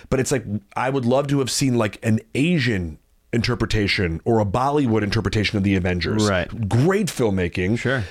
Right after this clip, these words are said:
Speaker 1: But this was just, like, everything done on a Commodore sixty-four. It's like, it's, they're all bulletproof, and at the same time, there's only, like,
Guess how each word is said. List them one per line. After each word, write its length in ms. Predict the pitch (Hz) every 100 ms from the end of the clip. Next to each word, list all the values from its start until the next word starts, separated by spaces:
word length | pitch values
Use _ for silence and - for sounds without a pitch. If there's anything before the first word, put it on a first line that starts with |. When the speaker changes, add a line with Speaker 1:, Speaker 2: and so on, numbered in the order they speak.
| -
Speaker 1:
But 140 | 135 107
this 640 | 98 110 196 185 147 -
was 180 | 123 107
just, 280 | 135 123 131
like, 180 | 117 -
everything 480 | 156 165 151 156
done 180 | 131 127
on 60 | 120
a 40 |
Commodore 440 | 107 117 131 127 120
sixty-four. 880 | - 123 - 120 - 113 110 110 107 - - - -
It's 200 | 123 -
like, 340 | 127 110 - -
it's, 400 | - 139 135 - -
they're 220 | 127 131
all 220 | 131 143
bulletproof, 640 | 110 131 139 - 143 123
and 120 | 131 117
at 120 | 107
the 100 | 113
same 280 | - 135 127
time, 320 | 117 127 123
there's 120 | 113 120
only, 160 | 120
like, 200 | 107 98